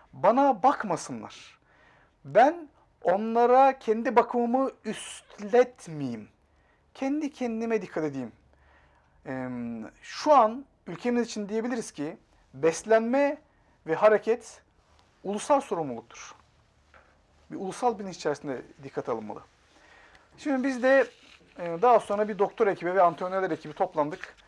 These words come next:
Nasıl olur da insan metabolizmasını upgrade edebiliriz? İnsan metabolizmasını bir üste taşırız ki sağlam adam bir üst metabolizmaya çıkar ki kronik hastalıklardan kendini korur diye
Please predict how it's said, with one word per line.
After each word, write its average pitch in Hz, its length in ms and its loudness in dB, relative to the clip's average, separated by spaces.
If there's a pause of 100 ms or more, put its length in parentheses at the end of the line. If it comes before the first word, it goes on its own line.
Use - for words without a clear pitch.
(180)
Nasıl 254 320 0
olur 170 200 0
da 240 220 4 (440)
insan 196 320 -2
metabolizmasını 202 720 -2
upgrade 208 380 0
edebiliriz? 135 440 -6 (240)
İnsan 190 280 -4
metabolizmasını 170 720 -8 (380)
bir 175 180 -14
üste 214 260 -2
taşırız 202 400 -6
ki 185 200 -12
sağlam 202 460 2
adam 165 320 4 (640)
bir 165 200 -16
üst 208 200 -12
metabolizmaya 165 560 -4
çıkar 208 340 2
ki 240 280 -8 (300)
kronik 202 300 -6
hastalıklardan 165 540 -2
kendini 165 340 -10
korur 151 320 -4
diye 165 220 -4